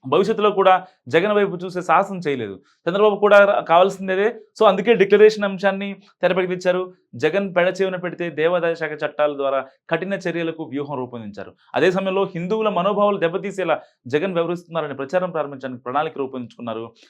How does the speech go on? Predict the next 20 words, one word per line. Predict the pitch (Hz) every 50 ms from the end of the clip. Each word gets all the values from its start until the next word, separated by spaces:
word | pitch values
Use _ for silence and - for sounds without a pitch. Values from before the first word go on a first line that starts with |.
| _ _
అందుకే | - - 165 190 175 190 185 185 180 - _ _ _
జగన్ | 113 110 151 160 190 220 208
ఈ | 208 202 196
పర్యవసానాలను | 190 165 165 190 214 214 214 202 196 196 190 196 180
తెలుసుకొని | 180 180 185 175 - - 196 175 170 160
తిరుమల | - - 175 196 202 202 196
పర్యటన | 185 185 175 165 170 151 151 156 135 135
రద్దు | 147 151 170 160
చేసుకున్నట్టు | 170 160 _ 147 131 123
తెలుస్తుంది. | 127 120 117 120 117 110 110 113 110 _ _ _ _ _ _ 120
జగన్ను | 135 156 165 208 208 208 214 214 208 202 202 - - _ _
ఇలా | 139 160 202 208 202 - 220
చూపి | 247 240 247 226 220 240 - - _ _ _
బీజేపీతో | 131 151 175 190 185 226 - 208 202 196 196
బంధాన్ని | 170 160 175 190 208 226 220 208
మరింత | 180 175 190 233 220 226
దృఢం | - 185 185 202 220
చేసుకోవాలని | 202 180 208 196 196 - 196 190 180 180 175
చంద్రబాబు | 156 160 165 165 170 170 160 147
చూశారు. | 151 143 156 151 147 151 147 147